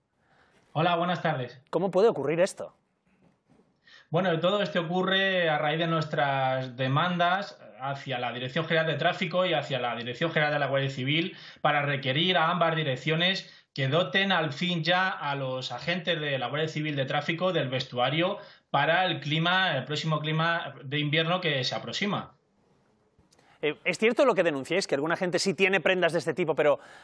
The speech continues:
Speaker 2: las tiene tan deterioradas que no las puede usar?
Speaker 1: Así es, eh, recordamos que estas prendas son, eh, equipos de protección individual, ¿no? Porque tienen un poder reflectante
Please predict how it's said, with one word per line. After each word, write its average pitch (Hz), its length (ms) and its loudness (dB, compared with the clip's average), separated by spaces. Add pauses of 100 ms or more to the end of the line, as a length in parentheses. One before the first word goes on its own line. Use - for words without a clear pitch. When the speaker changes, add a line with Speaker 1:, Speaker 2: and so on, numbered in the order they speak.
(120)
Speaker 2:
las 135 140 -2
tiene 180 220 2
tan 208 220 4
deterioradas 170 720 4
que 160 100 -4
no 156 240 0
las - 160 4
puede 143 160 0
usar? 117 300 -8 (1900)
Speaker 1:
Así 190 340 0
es, 165 300 2
eh, 127 320 0
recordamos 160 420 2
que 214 80 0
estas 196 200 -2
prendas 190 340 2
son, 196 520 0
eh, 139 280 -2
equipos 165 340 -2
de 185 100 0
protección 165 600 0
individual, 156 600 0
¿no? 185 140 0
Porque 160 220 -4
tienen 156 260 0
un 160 80 0
poder 160 300 2
reflectante 180 720 0